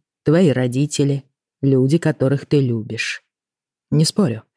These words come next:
существуют миллионы вариантов, где Аддар продолжает мирно существовать,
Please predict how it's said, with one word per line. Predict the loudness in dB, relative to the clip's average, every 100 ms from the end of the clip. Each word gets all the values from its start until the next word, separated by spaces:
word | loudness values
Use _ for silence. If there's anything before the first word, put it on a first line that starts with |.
| -20 -4
существуют | 0 2 2 4 4 6
миллионы | 4 6 6 4 4
вариантов, | 2 2 2 2 2 0
где | 2 2
Аддар | 2 2 0 0
продолжает | -2 0 2 2 0 0
мирно | 2 2 2 0
существовать, | -2 -2 -4 -2 -2 -2 -4 -8 -14